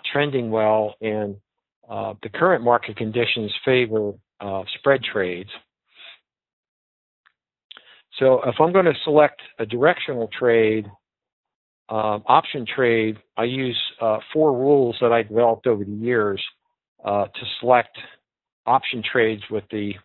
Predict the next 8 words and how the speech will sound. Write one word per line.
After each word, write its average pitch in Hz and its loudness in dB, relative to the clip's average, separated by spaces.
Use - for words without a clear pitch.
um, 98 -8
highest - 0
probability 110 0
of 98 -6
success. 104 -2
And 104 -2
this, 127 -2
uh, 110 2